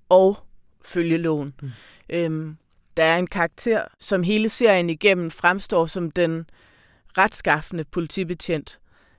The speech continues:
Speaker 1: der er sluppet ud af narkoafdelingen, hvor det, man laver, er fuldstændig meningsløst, fordi man bare hiver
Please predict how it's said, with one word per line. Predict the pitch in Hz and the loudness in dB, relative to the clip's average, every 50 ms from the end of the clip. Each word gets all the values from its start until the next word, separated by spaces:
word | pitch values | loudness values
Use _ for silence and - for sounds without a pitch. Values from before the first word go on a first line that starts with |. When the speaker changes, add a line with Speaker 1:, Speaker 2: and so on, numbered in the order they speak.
| _ - - | _ -6 2
Speaker 1:
der | 196 175 | 4 4
er | 170 175 170 165 165 160 | 6 6 4 2 2 0
sluppet | - - - 190 175 156 160 170 - | -2 -4 -2 -2 -2 -2 -2 -4 -2
ud | - 247 247 254 240 - - - | 0 0 0 0 -2 -4 -4 -4
af | - 170 160 151 151 147 151 151 _ _ _ _ _ - | -4 -2 -2 -2 -4 -6 -8 -10 _ _ _ _ _ -16
narkoafdelingen, | - 156 175 170 180 208 - - 220 185 175 165 - - - - - 165 170 170 170 - 185 170 160 156 156 151 151 147 147 147 - - _ _ _ _ _ _ _ _ _ _ _ | -8 -2 2 4 4 4 2 0 0 0 0 0 -4 -14 -16 -6 0 2 2 2 2 2 0 0 0 -2 -2 -4 -4 -6 -8 -10 -14 -20 _ _ _ _ _ _ _ _ _ _ _
hvor | - 175 190 | 2 4 4
det, | 175 165 190 190 | 6 6 4 4
man | 202 196 180 | 4 2 2
laver, | 165 165 170 190 190 175 | 2 2 4 6 6 4
er | 160 | 4
fuldstændig | - - 202 202 190 - - 185 170 151 143 147 147 | 2 -2 -6 -6 -6 -6 -4 -4 -4 -4 -4 -6 -6
meningsløst, | 151 160 185 196 214 226 220 208 - - 180 160 151 151 - - | -4 -2 0 2 4 4 2 0 -2 -4 -6 -6 -6 -6 -10 -12
fordi | - 165 147 170 | -12 -8 -8 -6
man | 160 160 151 147 | -6 -6 -6 -2
bare | - 156 160 170 175 - - | 2 2 2 2 0 -4 -6
hiver | - 170 160 160 | -6 -4 -2 -2